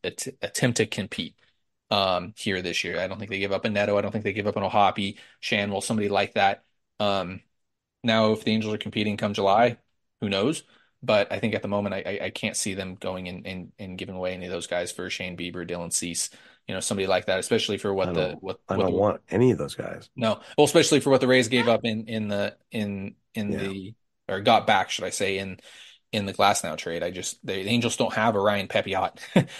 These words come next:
Speaker 1: Like, that's, that's Zach Neto. You've been giving up Zach Neto in, in the deal, to be honest, when you look at value. So that's, uh, that, that's just, that can't happen. There's, there's no way the Angels are, I mean, unless you're giving up ten pieces, but I don't think the Rays are gonna take the Angels' top ten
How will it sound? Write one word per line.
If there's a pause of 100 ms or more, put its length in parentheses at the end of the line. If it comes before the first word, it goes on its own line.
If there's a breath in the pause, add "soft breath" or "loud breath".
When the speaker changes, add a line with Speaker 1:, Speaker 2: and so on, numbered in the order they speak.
(140 loud breath)
Speaker 1:
Like,
that's,
that's
Zach
Neto. (100)
You've
been
giving
up
Zach
Neto
in,
in
the
deal,
to
be
honest,
when
you
look
at
value.
So (300 loud breath)
that's,
uh, (100)
that,
that's
just,
that
can't
happen.
There's,
there's
no
way
the
Angels
are, (400 soft breath)
I
mean, (160 loud breath)
unless
you're
giving
up
ten
pieces,
but
I
don't
think
the
Rays
are
gonna
take
the
Angels'
top
ten